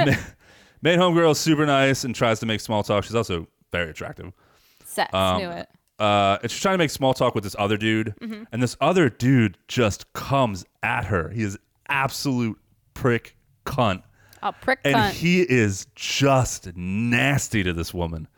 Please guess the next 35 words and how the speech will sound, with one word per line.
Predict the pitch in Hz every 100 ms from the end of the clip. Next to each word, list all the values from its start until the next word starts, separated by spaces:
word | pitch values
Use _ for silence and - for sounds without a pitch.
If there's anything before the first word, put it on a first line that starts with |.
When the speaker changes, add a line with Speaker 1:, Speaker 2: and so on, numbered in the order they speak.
| _ _ _ -
Speaker 1:
And | 113
so | 139
she | - 220
starts | - 196
getting, | - 147 113 -
like, | 101 92
really | 95 107 135 117
offended. | - 98 92 85 85 - - _ _ -
And | 123
then | 156
they | 190
just | 160
start | - 131 -
being | 120 104 -
awful | 95 95 95
to | - 85
each | 76
other. | 85 80 - _ _ _ -
Speaker 2:
<clears throat> | 339 320 294 370 269 185
Speaker 1:
Um, | 107 107 104 98 98 - _ _ _ _ _ -
and | 131
it | 139 -
goes | - 160 220 131
on | 123 104
so | - - - - - -
fucking | - 98 - 92 87
long. | 85 85 82 -
Speaker 2:
Yeah. | 233 208 196 214 -
Speaker 1:
It's | 165
like | 214 -
the | 151
first | - 143 151 -
fifteen | 151 - 139 113
minutes | 107 92
is | 92